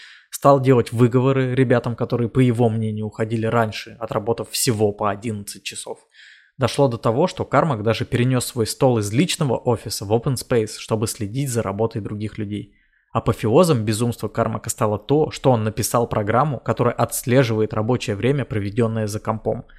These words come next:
Он поставил эту программу на комп Ромеро и потом предъявил данные с упрёком, что второй Джон, мол, работает недостаточно.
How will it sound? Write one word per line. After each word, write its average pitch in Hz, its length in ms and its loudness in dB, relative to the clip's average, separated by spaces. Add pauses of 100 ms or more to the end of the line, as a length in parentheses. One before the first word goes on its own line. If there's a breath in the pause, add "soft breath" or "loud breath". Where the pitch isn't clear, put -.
(320 soft breath)
Он 156 160 4
поставил 143 460 2
эту 113 300 0
программу 120 520 2
на 110 140 -2
комп 123 240 0
Ромеро 123 320 2
и - 160 0
потом 139 400 2
предъявил 113 460 0
данные 120 420 2
с - 140 -6
упрёком, 120 400 -2
что - 180 -6
второй 117 380 2
Джон, 127 200 0
мол, 117 280 2
работает 117 540 2
недостаточно. - 800 -4